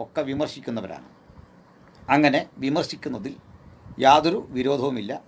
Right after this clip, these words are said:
കാരണം മതങ്ങളാകട്ടെ, വിശ്വാസ സംഹിതകളാകട്ടെ, രാഷ്ട്രീയ പ്രസ്ഥാനങ്ങളാകട്ടെ, ഏതും വിമർശനങ്ങളെ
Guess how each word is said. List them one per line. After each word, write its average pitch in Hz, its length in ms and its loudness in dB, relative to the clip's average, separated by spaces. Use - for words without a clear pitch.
കാരണം 110 320 -2
മതങ്ങളാകട്ടെ, 175 640 4
വിശ്വാസ 170 380 0
സംഹിതകളാകട്ടെ, 131 760 -4
രാഷ്ട്രീയ 208 460 4
പ്രസ്ഥാനങ്ങളാകട്ടെ, 147 840 -2
ഏതും 147 200 2
വിമർശനങ്ങളെ 208 680 6